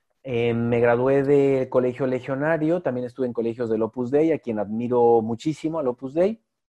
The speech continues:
Y luego entré a la carrera de Administración de Empresas y por ahí del quinto semestre, eh, empecé a trabajar tiempo compartido, tiempo, mitad de tiempo,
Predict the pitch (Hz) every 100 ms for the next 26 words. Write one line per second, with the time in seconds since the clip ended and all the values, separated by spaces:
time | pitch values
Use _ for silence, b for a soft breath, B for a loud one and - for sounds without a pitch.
0 | _ _ _ _ _ _ - 120 131 156
1 | 139 120 135 147 - 113 107 101 104 113
2 | 131 123 113 110 123 143 143 131 117 135
3 | - _ _ _ _ - 113 113 117 139
4 | 139 139 135 139 - 135 131 - 123 123
5 | 123 _ _ _ _ - 104 104 101 95
6 | 98 101 _ _ _ _ _ - 120 120
7 | 127 120 135 123 135 127 123 _ - 127
8 | 120 123 123 110 - 110 - 143 147 214
9 | - - 113 117 113 104 104 113 117 131
10 | 127 120 147